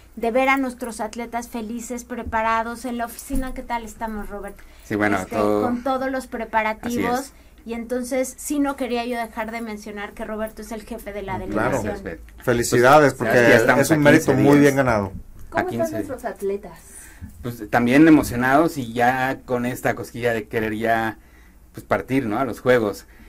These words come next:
Speaker 2: Y bueno, ya dentro de quince días es la, la concentración final, que esta es del dieciocho al veintiuno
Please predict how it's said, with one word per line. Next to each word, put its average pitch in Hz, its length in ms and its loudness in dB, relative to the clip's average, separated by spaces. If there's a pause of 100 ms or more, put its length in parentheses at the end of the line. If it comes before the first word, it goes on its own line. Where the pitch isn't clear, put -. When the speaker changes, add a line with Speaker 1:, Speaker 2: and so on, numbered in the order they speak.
(100)
Speaker 2:
Y 143 60 0
bueno, 143 280 8 (100)
ya 131 180 2
dentro 147 220 4
de 107 80 0
quince 135 280 -2
días 120 320 -2
es 110 100 -12
la, 104 400 -4
la 113 200 -16
concentración 104 680 -8
final, 120 420 0 (380)
que 107 300 0
esta 107 500 -4
es 101 220 -8
del 98 140 -8
dieciocho 98 600 -10
al 95 140 -10
veintiuno 107 500 -2